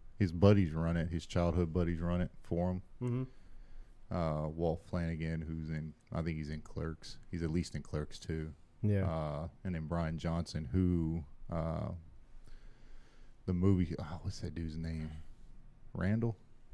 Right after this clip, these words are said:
Speaker 1: in Clerks.
Speaker 2: Okay.
Speaker 1: Was based on it, on his buddy Brian.
Speaker 2: Okay.
Speaker 1: So anyway, him and his buddy.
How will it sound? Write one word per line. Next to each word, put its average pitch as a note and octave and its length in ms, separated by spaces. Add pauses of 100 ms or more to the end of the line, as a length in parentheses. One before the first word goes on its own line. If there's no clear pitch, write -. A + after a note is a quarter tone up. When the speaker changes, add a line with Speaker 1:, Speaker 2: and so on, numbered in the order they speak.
(220)
Speaker 1:
in F#2 120
Clerks. G#2+ 520 (800)
Speaker 2:
Okay. A2+ 300 (340)
Speaker 1:
Was F2 140
based E2+ 340
on D#2+ 200
it, E2 160
on F2 160
his D2 120
buddy D#2 280
Brian. D#2+ 420 (300)
Speaker 2:
Okay. A2+ 240
Speaker 1:
So F#2 260
anyway, F2+ 440 (320)
him G#2 240
and E2 80
his D#2 100
buddy. D2+ 340